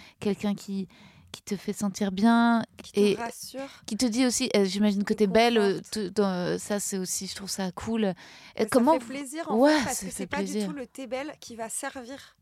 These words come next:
Speaker 1: Ouais.
Speaker 2: à l'autre, en fait.
Speaker 1: Ouais.
Speaker 2: Parce que souvent, quand on dit, « Tu sais que t'es très belle »,
Speaker 1: Ouais.
Speaker 2: c'est un peu comme ça, genre, c'est de la flatterie.
Speaker 1: Ouais.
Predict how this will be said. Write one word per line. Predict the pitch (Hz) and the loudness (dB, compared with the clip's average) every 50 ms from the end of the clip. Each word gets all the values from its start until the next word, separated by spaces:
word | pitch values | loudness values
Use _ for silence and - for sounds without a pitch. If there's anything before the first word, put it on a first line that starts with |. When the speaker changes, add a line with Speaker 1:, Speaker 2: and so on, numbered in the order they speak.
| - | -2
Speaker 1:
Ouais. | 202 208 202 202 196 185 180 151 | 2 6 6 6 6 4 2 -4
Speaker 2:
à | - 247 233 | -6 -6 -6
l'autre, | 233 220 208 - - - | -4 -6 -8 -10 -14 -16
en | 202 202 | -16 -16
fait. | - - 196 | -12 -8 -4
Speaker 1:
Ouais. | 190 190 190 190 190 185 185 180 | -2 -2 0 0 -2 -4 -6 -8
Speaker 2:
Parce | 175 170 | -10 -10
que | - 254 | -10 -10
souvent, | - - 262 262 294 | -10 -8 -8 -8 -8
quand | 302 277 208 202 | -8 -10 -12 -12
on | 220 | -14
dit, « | 202 202 214 196 | -14 -16 -16 -16
Tu | - - | -16 -18
sais | - 196 175 | -16 -16 -18
que | - | -18
t'es | - - | -20 -20
très | - - - | -18 -16 -14
belle », | - - - - - - - - | -14 -14 -14 -14 -14 -16 -14 -10
Speaker 1:
Ouais. | 202 190 | -8 -4
Speaker 2:
c'est | 185 | -4
un | 180 180 | -2 -2
peu | 180 247 214 | -2 -4 -4
comme | 247 247 240 | -2 -4 -4
ça, | - - 254 254 269 | -4 -2 -4 -4 -4
genre, | 226 233 220 214 202 - - - _ - | -4 -8 -10 -10 -12 -18 -20 -20 _ -16
c'est | - - 247 | -14 -12 -8
de | 233 | -6
la | 240 185 | -6 -6
flatterie. | - - - - 262 254 - - - - - 294 302 - | -8 -10 -12 -8 -8 -8 -8 -10 -18 -18 -14 -12 -10 -6
Speaker 1:
Ouais. | 202 208 202 190 190 185 202 262 | -2 0 0 0 0 0 -2 -4